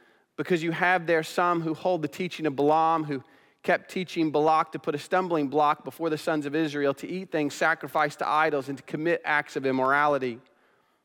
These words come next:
So you also have some who in the same way hold the teaching of the Nicolaitans. Therefore repent,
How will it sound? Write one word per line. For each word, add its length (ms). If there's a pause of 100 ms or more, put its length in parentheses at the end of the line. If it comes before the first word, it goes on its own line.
So 160
you 180
also 220
have 100
some 420
who 220 (360)
in 80
the 40
same 300
way 140
hold 180
the 80
teaching 420
of 100
the 60
Nicolaitans. 840 (580)
Therefore 540
repent, 720